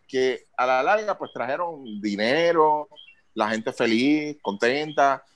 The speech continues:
unos tomaron muy malas decisiones, otros tomaron buenas decisiones, otras le importó un carajo, se lo bebieron todos los chavos,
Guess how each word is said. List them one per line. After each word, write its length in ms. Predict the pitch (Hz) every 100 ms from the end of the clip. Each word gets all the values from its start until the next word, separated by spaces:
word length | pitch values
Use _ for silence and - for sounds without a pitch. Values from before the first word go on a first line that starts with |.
| - -
unos 280 | 127 120 -
tomaron 360 | 127 123 123
muy 260 | 117 120 113
malas 360 | 110 127 117 -
decisiones, 760 | 113 110 104 - 104 127 165 143
otros 260 | 110 120
tomaron 360 | 131 110 110 101
buenas 260 | 107 113
decisiones, 640 | 104 101 98 - 113 156 -
otras 380 | 113 104 120 110
le 100 | 98
importó 340 | 98 95 95
un 100 | 98
carajo, 440 | 95 90 123 220 92
se 140 | -
lo 140 | 113
bebieron 420 | 104 95 101 107 98
todos 200 | 98 92
los 100 | 98
chavos, 540 | - 113 139 165 160